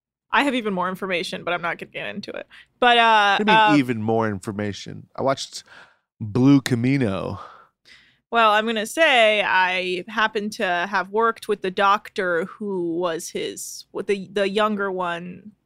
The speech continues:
Speaker 1: the minor's psychiatrist for a long time. So I know, I have
Speaker 2: Oh.
Speaker 1: some info.
Speaker 2: What is it?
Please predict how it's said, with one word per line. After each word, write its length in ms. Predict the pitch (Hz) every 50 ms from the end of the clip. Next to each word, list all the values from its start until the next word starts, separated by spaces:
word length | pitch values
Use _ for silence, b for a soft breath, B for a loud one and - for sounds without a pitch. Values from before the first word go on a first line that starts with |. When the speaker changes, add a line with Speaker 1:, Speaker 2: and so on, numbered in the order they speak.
| _ _ _
Speaker 1:
the 300 | 180 180 165 160 - 190
minor's 920 | 185 190 180 175 185 190 185 175 170 170 160 165 - - - - - - - - - -
psychiatrist 960 | - - - - - - - - - 180 175 - 160 127 - - - - - -
for 100 | - 92
a 60 | -
long 180 | - - 196
time. 280 | 202 - - - 240 226 _ _ _ _ _ _ _ _ _ _ _ _ _ _
So 120 | - - 208
I 40 | 202
know, 80 | 196
I 80 | 208 214 226
have 160 | 240 226 214
Speaker 2:
Oh. 40 | -
Speaker 1:
some 160 | - 202 175
info. 380 | - - - - - - - _ _ _ _ _ _ _ _ _ _ _ _ _ _
Speaker 2:
What 140 | - 147 175
is 160 | 247 233 -
it? 160 | 117 87 -